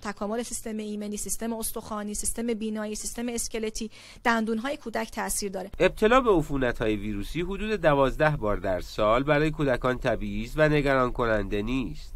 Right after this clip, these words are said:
Speaker 1: ابتلا به عفونت‌های ویروسی اگر به، به اون بیشتر از اون میزانی که، اه، همون عددی که گفتم هولوش ده تا دوازده بار در سال در موقعی که کودک با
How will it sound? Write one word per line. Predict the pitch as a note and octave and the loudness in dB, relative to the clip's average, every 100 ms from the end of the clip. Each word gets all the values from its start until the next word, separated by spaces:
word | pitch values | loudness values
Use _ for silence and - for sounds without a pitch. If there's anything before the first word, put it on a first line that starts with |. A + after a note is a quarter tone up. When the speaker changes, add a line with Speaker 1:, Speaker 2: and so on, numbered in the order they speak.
| - | -6
Speaker 1:
ابتلا | E4+ - F4+ A4 | -6 -6 -8 -6
به | G#4 | -6
عفونت‌های | C4+ B3+ A#3+ A#3+ C#4 C#4 | -6 -6 -6 -4 -6 -6
ویروسی | A#3 G#3 - - - | -8 -6 -8 -8 -10
اگر | C5+ F#4+ C#4+ A3+ D#4+ | -6 -4 -4 -6 -12
به، | G#3+ | -10
به | G3+ | -8
اون | B3+ C#4+ C#4 | -8 -8 -8
بیشتر | A#3 - - B3+ | -6 -4 0 -2
از | C#4+ B3+ | -2 -4
اون | C4 | -4
میزانی | A#3 G3 G3+ A3+ B3 | -2 -2 0 -2 -2
که، | - B3 A#3+ - | 2 4 4 0
اه، | F3+ F#3+ F3 F#3 G3 | -2 0 -2 -8 -10
همون | G3+ G3+ - | -8 -10 -8
عددی | F3+ F#3 G3+ | -6 -6 -6
که | G#3 | -10
گفتم | F#3+ G#3 G3+ | -8 -6 -4
هولوش | F#3+ F3+ A3 | -4 -4 -6
ده | G#3+ G3 | -2 -4
تا | G3+ | -2
دوازده | F#3 F3 F3 E3+ G3 | -2 -2 -2 -2 -4
بار | G#3 G3+ | 0 0
در | F3 F3 | 0 0
سال | - G3+ | -2 -2
در | F3+ | -2
موقعی | F3+ F3 G3+ | -2 -6 -6
که | A#3 | -6
کودک | - F#3+ G#3 | -6 -4 -4
با | A3 F#3+ | -2 -4